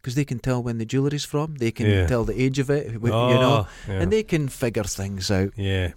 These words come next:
Speaker 2: makes
Speaker 1: They
Speaker 2: them
Speaker 1: can
Speaker 2: da-,
Speaker 1: figure
Speaker 2: makes
Speaker 1: it.
Speaker 2: them dangerous people.
Speaker 1: I, I consider them awful,
Speaker 2: Hmm.
Speaker 1: dangerous, disgusting people.
Speaker 2: But they'll, they'll rent out the fucking Caird Hall.
Speaker 1: Mm-hmm.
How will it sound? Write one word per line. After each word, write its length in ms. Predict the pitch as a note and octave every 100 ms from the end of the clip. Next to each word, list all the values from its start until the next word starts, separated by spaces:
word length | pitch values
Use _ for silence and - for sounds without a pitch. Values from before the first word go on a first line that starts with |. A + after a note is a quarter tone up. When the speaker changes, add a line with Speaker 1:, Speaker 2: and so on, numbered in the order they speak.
| G2+
Speaker 2:
makes 220 | B2+ C#3
Speaker 1:
They 80 | D#3+
Speaker 2:
them 100 | F#2
Speaker 1:
can 100 | A2
Speaker 2:
da-, 100 | A2+
Speaker 1:
figure 120 | A2
Speaker 2:
makes 180 | C3 G#2
Speaker 1:
it. 20 |
Speaker 2:
them 140 | G2+
dangerous 540 | F2 G#2 G#2+ G2+ F2+ D#2+
people. 360 | - G#2 F#2+ F#2
Speaker 1:
I, 480 | C#3 C3+ C3+ C3 - _ - - - _ _ - _ _ -
I 140 | C3
consider 480 | B2+ C3+ - C3+ B2+
them 300 | A2+ A#2 A#2 -
awful, 440 | B2 B2+ B2+ C3+ C3
Speaker 2:
Hmm. 200 | C#3 _
Speaker 1:
dangerous, 680 | C3 A#2+ A2 A2 A2+ - -
disgusting 600 | - A2+ - A#2 - A2
people. 380 | G#2+ G#2+ - G2 - - -
Speaker 2:
But 100 | F#3
they'll, 160 | F#3 F3
they'll 180 | D#3+ F3
rent 380 | G3+ G#3 - E3+
out 200 | C3+ G#2+
the 80 |
fucking 420 | G#2 G#2 - F2+ -
Caird 320 | G#2 F2+ -
Hall. 340 | E3+ F3+ A2 _ _ _ C3+
Speaker 1:
Mm-hmm. 280 | B2+ D3+